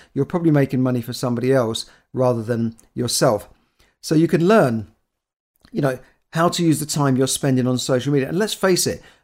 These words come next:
most people are on social media as soon as they wake up. They're taking their phones into the toilet to look at their social media. They're taking it on dates. People are sitting opposite each other on dates,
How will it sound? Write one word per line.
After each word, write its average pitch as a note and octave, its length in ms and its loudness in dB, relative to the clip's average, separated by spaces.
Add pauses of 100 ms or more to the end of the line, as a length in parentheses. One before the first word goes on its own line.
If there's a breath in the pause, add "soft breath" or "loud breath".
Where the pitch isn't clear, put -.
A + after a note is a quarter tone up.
most F#3 260 2
people C#3 240 2
are D3 220 0
on F3+ 160 2
social C3 340 0
media C3 200 2
as B2+ 100 -4
soon C3+ 160 0
as A#2 80 -4
they C3 100 2
wake B2+ 260 0
up. D#3+ 200 -2 (180 loud breath)
They're D#3 140 0
taking F3 360 0
their C#3 140 2
phones A#2+ 580 0 (180 soft breath)
into C#3+ 260 0
the B2+ 80 -6
toilet D3+ 520 0 (180 soft breath)
to D3 120 -2
look D3+ 180 2
at G3+ 120 -2
their C#3+ 120 -2
social C3+ 400 0
media. C3+ 420 0 (220 loud breath)
They're E3 120 0
taking F#3 320 0
it F3+ 100 -4
on E3 220 0
dates. - 520 0 (120 loud breath)
People A#3 240 0
are - 20 0
sitting G3+ 240 2
opposite F#3 300 -2
each D#3 160 -2
other D3+ 180 4
on C#3+ 140 4
dates, E3+ 400 2